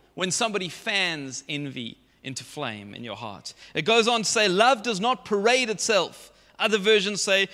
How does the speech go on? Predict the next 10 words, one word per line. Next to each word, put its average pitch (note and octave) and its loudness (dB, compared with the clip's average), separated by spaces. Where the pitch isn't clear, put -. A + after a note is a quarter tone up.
"It F#3+ 0
does A#3 6
not A3 0
boast." G3+ 0
Love C4 4
in C#4 2
action G#3 -2
can F#3 -2
work A#3 4
anonymously. F#3 0